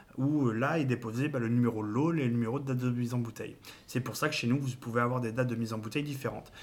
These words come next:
Et on s-, continue aujourd'hui à se battre, euh, par rapport à cette officialisation, parce qu'aujourd'hui, euh, il y a aussi d'autres maisons de cognac qui font des cognacs millésimés.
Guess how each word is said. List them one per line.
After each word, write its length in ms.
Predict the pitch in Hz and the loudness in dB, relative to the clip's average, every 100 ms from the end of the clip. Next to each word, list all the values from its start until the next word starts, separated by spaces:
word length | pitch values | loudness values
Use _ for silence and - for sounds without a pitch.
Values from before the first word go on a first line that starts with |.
| - - - | -20 -10 2
Et 140 | 120 | 4
on 160 | 127 127 | 6 6
s-, 140 | - | 2
continue 500 | - 202 196 175 175 | 6 6 6 6 6
aujourd'hui 400 | 165 135 131 147 | 8 6 4 4
à 60 | 135 | 2
se 180 | - | 0
battre, 460 | 117 151 156 - - - - - - - | 2 2 2 -2 -10 -20 -20 -20 -18 -8
euh, 260 | 113 110 104 | -4 -4 -4
par 200 | 104 117 | -4 0
rapport 320 | 117 156 139 | 0 2 2
à 60 | 117 | 2
cette 280 | - 120 - - | 0 -4 -6 -4
officialisation, 640 | 117 139 131 123 113 190 | -2 0 2 4 2 2
parce 200 | 190 135 | 2 0
qu'aujourd'hui, 540 | - 127 113 120 175 196 - - - - | 2 2 2 2 0 -2 -10 -18 -16 -6
euh, 300 | 110 110 110 - | -2 0 0 -2
il 60 | |
y 80 | 107 | -4
a 100 | 113 | -2
aussi 320 | 117 - 147 | -2 -4 -6
d'autres 380 | 139 127 139 - | -4 -2 -2 2
maisons 220 | 135 120 | 2 4
de 60 | 123 | 2
cognac 400 | 120 107 143 - | 2 -2 -4 -6
qui 140 | - | -6
font 200 | 120 - | -4 2
des 120 | 214 196 | 4 4
cognacs 300 | 156 143 135 | 4 2 2
millésimés. 420 | 123 101 120 190 | 2 2 -2 -6